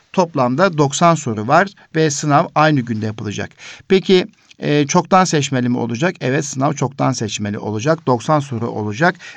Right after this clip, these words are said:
ve aynı gün yayınlanmış olacak kıymetli dostlar. Evet. Peki, e, sınav sonucu ne zaman açıklanacak demiştik? Sınav sonucu da bir Haziran'da sınava giren çocuklarımız için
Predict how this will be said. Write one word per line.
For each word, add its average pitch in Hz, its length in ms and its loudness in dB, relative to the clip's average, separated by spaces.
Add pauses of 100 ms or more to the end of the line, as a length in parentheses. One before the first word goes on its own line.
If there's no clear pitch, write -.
ve 147 120 4 (100)
aynı 165 280 4
gün 165 260 -2
yayınlanmış 131 720 0
olacak 135 280 -2
kıymetli 117 400 -2
dostlar. 101 360 -4 (1400)
Evet. 147 200 4 (640)
Peki, 202 260 6
e, - 300 0
sınav 185 320 4
sonucu 170 320 0
ne 185 100 4
zaman 156 220 4
açıklanacak 127 600 0
demiştik? 123 400 -2
Sınav 160 260 2
sonucu 123 340 -2
da 147 140 -2
bir 170 120 4
Haziran'da 123 480 2
sınava 131 320 0
giren 123 260 0
çocuklarımız 127 580 0
için 170 300 -2